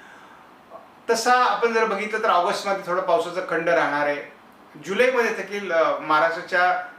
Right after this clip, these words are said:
कोकण व्यतिरिक्त भागांमध्ये थोडा खंड राहणार आहे, म्हणजे उघडीप मिळणार आहे. अ, सप्टेंबर, ऑक्टोबरमध्ये पुन्हा पाऊस आहे. आणि एक लक्षात ठेवा, यावर्षी जसं मेमध्ये भरपूर पाऊस झाला आहे, तसा ऑक्टोबरमध्येही पाऊस होणार आहे.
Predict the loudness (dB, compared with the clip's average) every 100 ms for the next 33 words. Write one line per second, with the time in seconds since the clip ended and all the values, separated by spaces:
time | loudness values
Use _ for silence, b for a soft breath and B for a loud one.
0 | -6 -4 2 2 2 -2 -4 -4 -4 -2
1 | 0 2 2 0 -2 -4 0 0 0 -2
2 | -2 -2 -2 -4 -4 -6 -4 -2 -4 -4
3 | -2 0 -2 -4 -12 -20 B B B B
4 | B 0 0 2 -2 0 2 4 4 2
5 | -2 0 0 0 0 -2 0 2 0 -2
6 | -2 0 0 0 -2 -4 -2 -4 -4 -4
7 | -4 -2 0 2 0 -4 -8 -4 -4 -2
8 | -4 -2 0 0 2 2 2 -2 -2 0
9 | 0 0 -4 -2 -4 -8 -20 B B -8
10 | -4 0 0 2 2 4 4 2 2 0
11 | 0 -2 -6 -8 -8